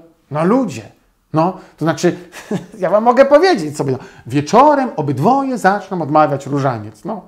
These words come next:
Mm, bądźmy ludźmi, wiedźmy, tu w tych żyłach nie płynie woda, tylko krew. Taki człowiek jest. To trzeba sobie to powiedzieć, a to nie jest zarzut. To jest nasza natura i właśnie ją trzeba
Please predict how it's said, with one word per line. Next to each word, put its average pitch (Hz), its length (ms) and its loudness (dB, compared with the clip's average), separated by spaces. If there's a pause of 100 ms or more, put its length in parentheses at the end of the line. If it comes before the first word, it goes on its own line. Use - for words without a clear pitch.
(260)
Mm, 254 540 2 (320)
bądźmy 277 420 4
ludźmi, 226 300 4
wiedźmy, 240 440 -2 (280)
tu 262 220 2
w - 80 -18
tych 269 180 4
żyłach 214 420 6
nie 208 120 4
płynie 214 340 4
woda, 147 360 6
tylko 156 300 -2
krew. 147 540 -2 (240)
Taki 254 240 -4
człowiek 214 340 -2
jest. 226 200 -4 (640)
To 226 80 -2 (920)
trzeba 269 220 -2
sobie 262 220 -2
to 262 120 -4
powiedzieć, 254 580 0
a 143 60 -6
to 202 120 0
nie 359 160 2
jest 190 220 4
zarzut. 110 580 -4 (120)
To 226 120 -6
jest 381 400 0
nasza 196 340 0
natura 170 540 0
i 208 120 -6
właśnie 160 320 -4
ją 165 220 -4
trzeba 170 480 -6